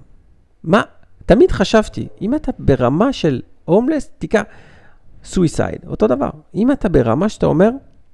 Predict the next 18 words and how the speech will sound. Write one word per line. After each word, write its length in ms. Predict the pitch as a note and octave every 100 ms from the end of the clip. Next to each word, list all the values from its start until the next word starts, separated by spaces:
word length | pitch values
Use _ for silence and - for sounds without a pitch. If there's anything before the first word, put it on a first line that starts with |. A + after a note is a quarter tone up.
| _ _
"אני 160 | - F3+
מוכן 420 | A#3+ C3+ F3 G#3+
לקפוץ 600 | E3+ - - F3+ A3+ -
מהגג, 480 | D#3 B2+ A#2+ A#2 D#2 - - - -
אני 100 | D#3
מוכן 380 | F#3 D3+ F#3+ F#3+ F#3 - - - - -
to 60 | D3
check 320 | - E3 -
out", 300 | - - - - - - - - -
לא 240 | C3 D3+
שווה, 540 | - - F3+ A#2 A2 D3 E3 _ _ _ _ _ _ _ _ _ - -
אני 80 | G#2+
יודע 220 | G2+ B2
שזה, 240 | - C3+ A2+ - -
זה 140 | A#2
ממש 400 | A2 A2 C3 D3
מפגר 420 | C#3+ - A#2+ C3+
להגיד, 460 | C3+ C3 B2 C3+ C3